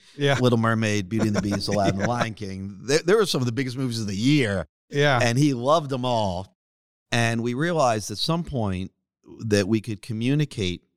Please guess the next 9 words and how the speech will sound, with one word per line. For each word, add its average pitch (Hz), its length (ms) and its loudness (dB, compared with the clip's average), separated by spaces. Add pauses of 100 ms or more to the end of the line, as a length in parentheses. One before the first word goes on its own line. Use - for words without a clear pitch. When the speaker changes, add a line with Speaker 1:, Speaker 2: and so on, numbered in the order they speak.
(260)
Speaker 2:
to 104 140 2
him 95 240 2
by 92 140 -2
speaking 110 500 -6
in 95 120 -4
Disney 107 500 -2
dialogue, 78 840 -4 (600)
'cause - 240 4
that 120 200 4